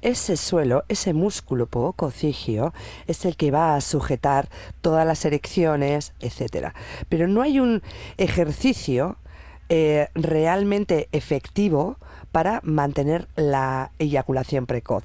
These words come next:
o para no irte antes. Sí hay una técnica que se llama Stop Start. Esta técnica la enseño en, en, en sexoterapia, ¿no? Es una técnica que,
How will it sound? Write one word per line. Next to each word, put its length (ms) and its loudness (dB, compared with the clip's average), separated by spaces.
o 160 2
para 400 2
no 240 4
irte 300 2
antes. 440 -2
Sí 340 2
hay 160 4
una 160 4
técnica 640 0
que 100 2
se 140 -2
llama 320 0
Stop 460 -2
Start. 360 -6
Esta 200 -4
técnica 540 -2
la 600 0
enseño 600 0
en, 440 -2
en, 680 -4
en 140 -4
sexoterapia, 800 -6
¿no? 160 -2
Es 160 -2
una 100 2
técnica 440 0
que, 340 -2